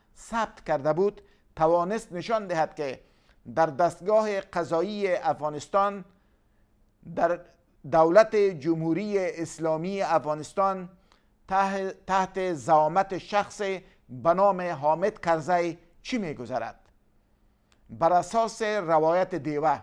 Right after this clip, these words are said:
سه نفر از دستگاه قضایی افغانستان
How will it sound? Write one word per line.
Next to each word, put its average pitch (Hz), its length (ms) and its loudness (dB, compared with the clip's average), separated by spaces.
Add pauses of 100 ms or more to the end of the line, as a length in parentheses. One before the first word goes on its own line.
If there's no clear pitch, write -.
(800)
سه - 320 -4
نفر 190 460 2
از 165 240 0
دستگاه 185 540 4
قضایی 165 480 -2
افغانستان 160 680 -2